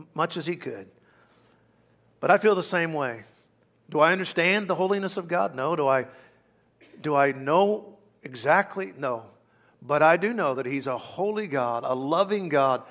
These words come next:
who loves us today, and he wants us to be close to him. He wants us to live a life so that we could be a blessing to this world. A holy life is a life that makes a difference in a marriage, in a home,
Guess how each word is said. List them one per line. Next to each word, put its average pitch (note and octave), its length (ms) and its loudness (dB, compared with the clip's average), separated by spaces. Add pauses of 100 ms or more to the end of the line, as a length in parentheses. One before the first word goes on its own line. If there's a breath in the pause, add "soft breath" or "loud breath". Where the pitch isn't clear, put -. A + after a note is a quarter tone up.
(200 loud breath)
who E3+ 160 0
loves E3+ 440 -2
us G3+ 160 -2
today, F3+ 440 4 (180 loud breath)
and G#3+ 140 6
he G#3 60 0
wants A3 260 2
us G#3+ 140 0
to G#3+ 80 -6
be A3 100 0
close D4+ 400 0
to A#3+ 120 -2
him. F3 320 0 (380 soft breath)
He D#3+ 140 -4
wants E3 320 -2
us D3+ 140 -6
to C#3 120 -4
live F3+ 300 0
a C4 80 4
life B2 440 -2 (540 soft breath)
so - 140 -14
that C3 100 -8
we D#3 160 0
could C#3 140 -6
be C#3 100 -2
a C3+ 80 2
blessing C3 520 -6
to B2 100 -14
this B2+ 180 -10
world. A#2 300 -6
A A#2 100 0 (240 loud breath)
holy F3 440 4
life E3 460 -2 (600 soft breath)
is D3+ 180 -2
a C3+ 60 4
life D#3 420 2
that C#3 160 -8
makes C#3 380 -8
a B2 80 -10 (300)
difference - 720 -8 (440 soft breath)
in D3+ 140 -6
a B2+ 80 -4
marriage, F#3 1000 -4 (320 soft breath)
in D3+ 140 -2
a B2+ 100 -2
home, F#3 840 -4